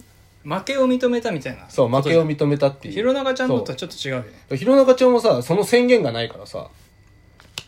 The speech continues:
Speaker 1: 屈服したってことでしょ？
Speaker 2: うん。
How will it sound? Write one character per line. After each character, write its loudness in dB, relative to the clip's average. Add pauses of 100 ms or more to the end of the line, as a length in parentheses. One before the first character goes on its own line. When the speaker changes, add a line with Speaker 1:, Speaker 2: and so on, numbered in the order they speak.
(800)
Speaker 1:
屈 -10 (160)
服 -10
し -8
た 0
っ -6
て -10
こ -14
と -16
で -16
し -20
ょ？ -20 (1900)
Speaker 2:
う -16
ん。 -12